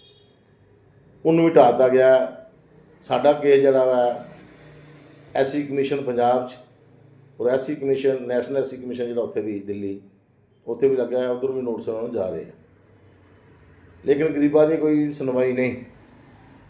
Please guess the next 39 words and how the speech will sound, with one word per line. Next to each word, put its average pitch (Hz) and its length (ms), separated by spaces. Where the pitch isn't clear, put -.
ਅੱਜ 135 80
ਵੀ 165 120
ਮੈਂ 170 160
ਦੇਖ 156 200
ਰਿਹਾ 160 180
ਸੀ, 165 140
ਵੀਡੀਓ 139 260
ਦੇਖ 143 200
ਰਿਹਾ, 147 140
ਲੋਕੀ 143 280
ਵਿਚਾਰੇ 139 360
ਰੋ 127 220
ਰਹੇ 147 160
ਸੀਗੇ, 107 280
ਲੇਡੀਜ਼, 135 520
ਬੱਚੇ, 123 420
ਬਜ਼ੁਰਗ, 120 640
ਜਿਨ੍ਹਾਂ 156 240
ਨੂੰ 165 100
ਪੰਤਾਲੀ, 151 460
ਪੰਤਾਲੀ, 156 360
ਪੰਜਾਹ, 151 320
ਪੰਜਾਹ, 147 200
ਸੱਠ, 139 260
ਸੱਠ 143 300
ਸਾਲ 135 200
ਉੱਥੇ 131 200
ਰਹਿ 120 160
ਗਏ 127 180
ਆ। - 80
ਜਾਂ 143 260
ਇਹਨਾਂ 170 280
ਨੂੰ 160 380
ਅਗਰ 147 180
ਉਹ 170 60
ਸਰਕਾਰੀ 139 460
ਜ਼ਮੀਨ 135 340
ਜਿਹੜੀ 131 300
ਹੈ, 85 120